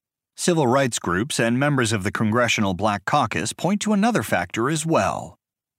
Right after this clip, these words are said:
Two thousand sixteen was the first presidential election since the Shelby County versus Holder Supreme Court decision,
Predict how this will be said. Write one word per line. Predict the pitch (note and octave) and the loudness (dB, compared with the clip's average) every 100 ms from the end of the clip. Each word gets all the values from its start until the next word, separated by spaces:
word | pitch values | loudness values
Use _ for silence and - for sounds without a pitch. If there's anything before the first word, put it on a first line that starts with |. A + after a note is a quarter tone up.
| - | -4
Two | A#2+ E3+ | 0 2
thousand | F#3 F3+ F3 G3 | 2 2 2 0
sixteen | F3+ - F3 - E3 C#3 B2+ | 0 -2 -2 -2 0 0 0
was | C3 B2+ | 0 -2
the | C3 | -2
first | - F3 C3+ - | 0 0 0 -4
presidential | - A2 B2+ B2+ C3 D3 D3+ | 0 0 2 0 0 0 2
election | D#3+ A#2+ - A2+ | 2 0 0 -2
since | A2+ A#2 A2 | 0 -2 0
the | - | 0
Shelby | - G2+ A2 C3 | 0 2 2 0
County | - G#2+ G#2+ A#2 | 0 2 2 0
versus | G2 G2+ B2 A2+ | 0 -2 -4 -4
Holder | - G2 G#2 | -2 -2 0
Supreme | A#2 D3 - F#2+ G2+ | -2 -4 -4 -2 -2
Court | - G2+ G#2 | -2 -2 -2
decision, | B2 - A2 - - - | -4 -2 -2 -2 -10 -18